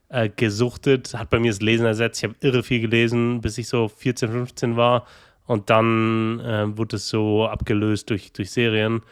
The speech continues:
Ja, und, äh, damals hab ich tatsächlich viel alleine gesuchtet.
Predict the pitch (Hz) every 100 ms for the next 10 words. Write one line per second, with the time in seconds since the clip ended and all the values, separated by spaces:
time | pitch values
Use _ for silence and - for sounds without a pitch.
0 | - _ _ _ - 101 101 107 - -
1 | 131 123 110 107 104 101 98 - 104 107
2 | - - 117 107 113 117 107 107 - 127
3 | 117